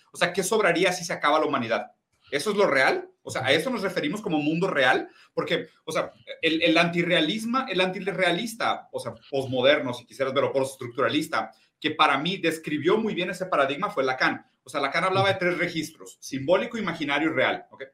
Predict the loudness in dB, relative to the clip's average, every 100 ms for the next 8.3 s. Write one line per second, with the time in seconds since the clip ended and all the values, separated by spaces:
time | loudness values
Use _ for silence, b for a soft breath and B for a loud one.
0 | b b b -10 -8 -2 2 2 2 -2
1 | -2 -2 -4 -4 -2 -2 -4 -6 0 2
2 | 2 0 -4 -2 -2 0 -2 -2 -2 -6
3 | -6 -4 -4 -6 -4 -2 -2 -4 -4 0
4 | 2 2 -2 -6 _ -4 0 0 0 0
5 | 0 0 2 4 4 0 -4 -10 _ _
6 | -4 -4 -4 -4 -4 -4 -2 -4 -4 -8
7 | -4 0 0 0 -4 -8 -4 -2 -2 0
8 | -2 -2 -4